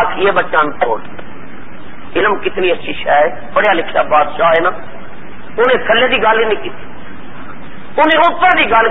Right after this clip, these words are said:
کیتی ہے۔ میرے کول پیشگی مبارک لے لے، چند کوئی نہیں ٹوٹنا۔ اج اسلام دا آخری دن ہے، بس محمد مصطفیٰ دا کلمہ پڑھن والے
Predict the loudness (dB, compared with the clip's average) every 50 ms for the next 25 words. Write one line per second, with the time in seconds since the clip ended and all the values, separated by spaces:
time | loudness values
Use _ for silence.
0 | 2 0 -2 2 4 4 4 4 4 2 -2 -8 -6 -2 0 2 2 2 2 2
1 | 2 2 2 0 0 0 2 0 0 2 2 2 4 4 4 4 2 2 2 4
2 | 4 4 4 2 0 -2 -6 -6 -6 0 2 2 2 2 2 0 0 2 2 0
3 | 2 2 2 2 4 4 4 4 2 0 -4 -6 -2 2 2 4 4 4 2 0
4 | 0 2 4 4 4 4 4 2 4 4 4 4 4 2 0 0 2 2 2 4
5 | 4 4 2 2 -2 -4 -8 -6 0 2 4 4 4 4 2 2 4 4 4 4
6 | 4 2 2 0 0 0 4 4 4 6 4 4 4 4 4 4 4 4 4 4
7 | 2 2 2 4 4 4 4 4